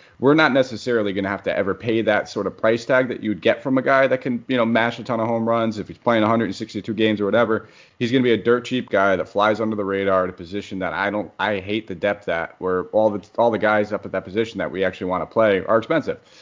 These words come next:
Um, and still, again, um, we, we can, we've talked about this righty stack that we can do with, with the Red Sox, and he fits that mesh perfectly. So, uh, that's,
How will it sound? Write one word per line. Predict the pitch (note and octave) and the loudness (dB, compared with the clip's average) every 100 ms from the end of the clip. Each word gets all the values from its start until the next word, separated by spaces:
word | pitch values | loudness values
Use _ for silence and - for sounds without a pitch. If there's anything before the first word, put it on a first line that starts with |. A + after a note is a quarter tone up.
| - _ - | -20 _ 0
Um, | G2 G2 G2 - | 2 2 0 -2
and | A2+ G#2 | 0 0
still, | G2 C3+ A#2+ F#2+ | -2 2 4 4
again, | G#2 G2 G#2 D#2+ - | 0 0 -2 -2 -10
um, | - F2+ F2 D2+ G2 | -8 -4 -6 -8 -8
we, | A2 - | -8 -4
we | G#2+ | -6
can, | G#2+ G2+ | -4 -4
we've | G#2 G2+ | -2 -4
talked | - A2 G#2+ | 2 0 2
about | G2+ G2+ | 0 0
this | - F2+ | -2 -8
righty | F#2+ G2+ G2+ | 0 0 0
stack | F#2+ - G2 G2 | -6 -2 -2 -2
that | - | -4
we | F#2+ | -10
can | F2 F2 | -10 -8
do | G2+ F#2 | -4 -4
with, | F2 - | -6 -8
with | F#2+ | -8
the | E2+ | -2
Red | F#2+ F#2+ | 0 0
Sox, | - A2+ A2 - | 2 2 2 -2
and | - | -6
he | G2+ | -6
fits | F#2 A2 - | -2 -4 -2
that | G2 F2+ F2+ | -4 -2 -4
mesh | E2+ - - | -6 -6 -18
perfectly. | _ G2 - - - - | _ -2 -2 -8 -12 -6
So, | G2 D#2 D2+ - - - _ - | -2 -2 -4 -14 -20 -20 _ -2
uh, | F2 E2+ | 0 4
that's, | B2+ C3 | 4 2